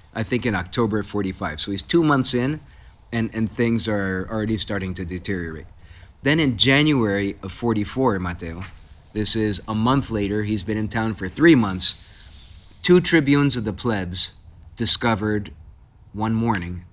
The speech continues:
that a diadem had been placed on a statue of Caesar that had been erected in the Forum.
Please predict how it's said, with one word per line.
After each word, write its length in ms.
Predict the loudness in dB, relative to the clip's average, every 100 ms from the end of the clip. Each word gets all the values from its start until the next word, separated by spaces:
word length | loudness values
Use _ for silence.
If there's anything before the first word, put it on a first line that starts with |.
| -8
that 160 | -6
a 80 | -4
diadem 800 | -4 2 4 4 2 -2 -6 -8 -8
had 180 | -6
been 140 | -6 -6
placed 420 | -2 0 0 0 -4
on 120 | -2
a 40 |
statue 600 | 2 2 4 2 2 0
of 120 | -2 -2
Caesar 440 | -2 -4 -8 -10 -14 -20 -12
that 100 | -6
had 140 | -4 -4
been 120 | -6
erected 440 | -4 -6 -8 -8
in 100 | -8
the 60 | -10
Forum. 360 | -10 -12 -14